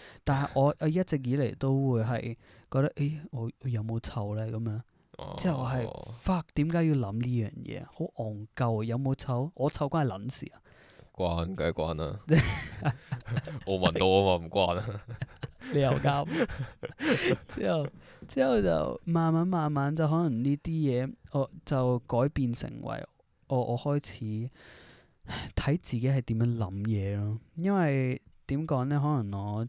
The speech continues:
Speaker 1: 中學嘅時候，誒，屋企環境又好，或者係即係生活喺中學嘅環境又好啦，好多發生嘅嘢呢，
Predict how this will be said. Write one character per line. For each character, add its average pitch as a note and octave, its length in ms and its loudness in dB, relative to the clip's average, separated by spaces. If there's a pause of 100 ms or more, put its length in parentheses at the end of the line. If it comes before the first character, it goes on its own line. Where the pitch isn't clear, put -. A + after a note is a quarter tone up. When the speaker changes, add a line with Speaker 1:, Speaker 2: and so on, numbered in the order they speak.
Speaker 1:
中 D#3 320 -2
學 C3+ 80 0 (140)
嘅 A2 100 -4
時 - 300 -8
候， G2+ 420 -6 (580)
誒， C#3+ 360 2
屋 F#3+ 160 -2
企 D3+ 160 4
環 G#2+ 320 2
境 A2 220 -4
又 A#2+ 160 0
好， A2 260 -2
或 A#2 180 0
者 - 160 -6
係 A2+ 400 -2
即 C3 140 -6
係 - 20 -6
生 D3 340 -4
活 A#2 220 -2
喺 A2+ 720 -6
中 C3+ 220 -4
學 B2 100 -2
嘅 A2 260 -4
環 A2 380 -4
境 G#2 160 -6
又 A2+ 160 -2
好 G#2+ 220 -2
啦， A2+ 260 0 (460)
好 C3 140 0
多 D#3+ 120 4
發 C#3 180 -2
生 C#3 200 -2
嘅 C3+ 80 -2
嘢 A2 360 0
呢， A#2+ 280 -2